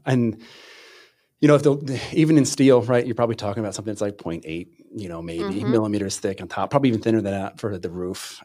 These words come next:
Speaker 1: And then it just costs money to put composites on the roof, right? You know, I mean, it
Speaker 2: Mm-hmm.
Speaker 1: saves some weight, but not, not really. It looks cool. It's almost cooler to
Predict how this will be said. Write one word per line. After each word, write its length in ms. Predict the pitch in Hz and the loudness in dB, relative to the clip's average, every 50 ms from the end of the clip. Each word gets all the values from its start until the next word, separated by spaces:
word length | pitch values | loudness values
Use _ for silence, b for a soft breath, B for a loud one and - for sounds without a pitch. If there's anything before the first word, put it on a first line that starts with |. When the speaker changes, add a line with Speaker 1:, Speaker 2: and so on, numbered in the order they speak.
| - | -14
Speaker 1:
And 140 | 98 95 87 | -12 -10 -8
then 460 | 92 90 87 87 85 85 82 80 76 - | -6 -6 -6 -6 -8 -8 -10 -10 -12 -12
it 60 | 82 | -6
just 160 | - 143 - - | -4 -4 -4 -2
costs 360 | - 113 110 127 127 - - | 2 4 4 4 4 2 -2
money 180 | 104 87 85 | -4 -6 -6
to 60 | - - | -8 -12
put 140 | - - | -18 -20
composites 520 | - 98 95 - 92 82 82 80 80 - - | -20 -18 -12 -10 -10 -10 -10 -10 -12 -14 -14
on 60 | 80 | -12
the 100 | 80 78 | -14 -14
roof, 340 | 76 78 76 76 - - - | -14 -14 -14 -14 -10 -6 -4
right? 220 | 90 85 90 98 - | -2 0 0 -2 -2
You 120 | 110 101 | -2 -2
know, 200 | 92 90 90 101 - | -2 -2 -2 0 2
I 60 | 151 | 6
mean, 120 | 156 160 156 | 6 6 6
it 80 | 151 | 6
Speaker 2:
Mm-hmm. 20 | - | 4
Speaker 1:
saves 260 | - 180 165 143 - | 4 4 4 4 4
some 220 | - 160 151 151 | 4 4 6 6
weight, 280 | 127 117 107 104 104 - _ _ | 6 4 2 2 -2 -6 _ _
but 180 | 123 117 110 104 | -6 -4 -2 0
not, 340 | 117 113 113 110 107 - _ _ _ _ _ _ | 0 0 0 0 -2 -4 _ _ _ _ _ _
not 400 | - 120 127 127 127 123 - 120 | -6 -2 0 0 0 0 -2 -4
really. 320 | 107 110 113 110 104 95 98 | -2 0 0 2 2 0 -2
It 80 | 104 | -2
looks 240 | 107 113 143 143 - - | 0 2 2 2 0 -4
cool. 420 | - - 110 101 104 113 120 120 | -4 0 2 4 4 4 2 0
It's 120 | 113 - | 0 2
almost 320 | 131 123 120 113 107 - - | 2 2 2 2 0 -2 -6
cooler 340 | - - 127 120 120 117 107 | -6 -4 0 2 2 2 2
to 300 | - 110 101 92 90 | 2 -2 -4 -4 -6